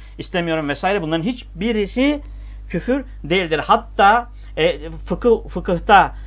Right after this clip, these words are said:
kaide de vardır. Birçok, e, alim bunu da tercih etmiştir. Bir kadın eğer kocasına şart koşarsa evlilikten önce, e, "Ben, e, bir şartla seninle evlenirim, iki, üzerime ikinci almayacaksın." Bu akit, sahih bir akittir.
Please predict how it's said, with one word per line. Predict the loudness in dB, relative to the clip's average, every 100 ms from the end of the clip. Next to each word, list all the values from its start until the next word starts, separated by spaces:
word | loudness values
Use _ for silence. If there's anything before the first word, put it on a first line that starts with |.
| -4
kaide | 8 8 8 4
de | 2 4
vardır. | 2 2 0 -2 -12 -4
Birçok, | -4 0 -2 2
e, | 2
alim | 4 6 6 6 4 -6
bunu | -4
da | -4
tercih | 2 2 2 0
etmiştir. | 0 -6 -4 -4
Bir | 0 0
kadın | 2 2
eğer | 2 2 0
kocasına | -4 -4 0 2 2 0 -2
şart | 2 6 6
koşarsa | 6 4 4 2 2
evlilikten | 0 0 -4 -2 -2
önce, | 0 2 2 2 -6 -20 -20 -20 -12 0
e, | 4 4 4 0 0 -4 -8
"Ben, | -2 2 2 2 -4
e, | -2 0 -2
bir | -4
şartla | 2 2 2 0
seninle | 2 2
evlenirim, | 0 0 -4 -6
iki, | -8 -10
üzerime | -2 0 0
ikinci | -4 -6 0
almayacaksın." | 2 2 -2 -6 -6 -2
Bu | 2 0 -2 -16 -20 0
akit, | 2 2 -2
sahih | -2 -4 -2 0
bir | 2 2
akittir. | -2 -4 -4 -4